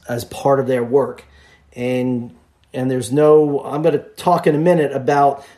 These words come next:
the difference between an appraisal and a, establishing a price point and how the price points actually affect the appraisals. I'll get to that in, in a minute. But a, a good real estate agent can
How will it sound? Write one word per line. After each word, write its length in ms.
the 100
difference 400
between 260
an 80
appraisal 720
and 340
a, 340
establishing 540
a 40
price 360
point 380
and 120
how 480
the 60
price 320
points 500
actually 360
affect 380
the 120
appraisals. 680
I'll 80
get 180
to 100
that 200
in, 80
in 240
a 60
minute. 420
But 140
a, 420
a 120
good 220
real 160
estate 220
agent 320
can 380